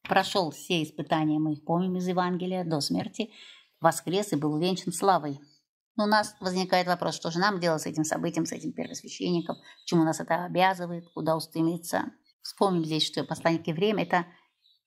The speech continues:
мистическое, таинственное послание. Всё, что мы здесь говорим, это тайна. Друзья, я ещё раз скажу, тайна не потому, что что-то такое сокрытое от кого-то и открытое кому-то просвещённым,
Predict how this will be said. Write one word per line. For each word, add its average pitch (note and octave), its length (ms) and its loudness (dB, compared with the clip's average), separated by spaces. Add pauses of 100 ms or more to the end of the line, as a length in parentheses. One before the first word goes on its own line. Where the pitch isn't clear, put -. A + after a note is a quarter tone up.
(120)
мистическое, F#3 600 -2
таинственное F3 540 0
послание. D3 500 0
Всё, D3 140 -8
что D3+ 160 -6
мы D#3 60 0
здесь D#3 180 -6
говорим, F3+ 300 0
это F3 160 0
тайна. D#3 560 0
Друзья, E3 400 0
я D#3+ 60 0
ещё E3 200 -4
раз D3+ 100 -4
скажу, D3 200 -12
тайна E3+ 280 2
не D#3+ 120 2
потому, F3 240 0
что F3+ 100 -4
что-то D#3+ 240 -2
такое D#3 260 -2
сокрытое D#3 480 -6
от - 80 -10
кого-то F3+ 360 2
и - 20 2
открытое D#3+ 380 -4
кому-то D#3 320 0
просвещённым, D3+ 680 -6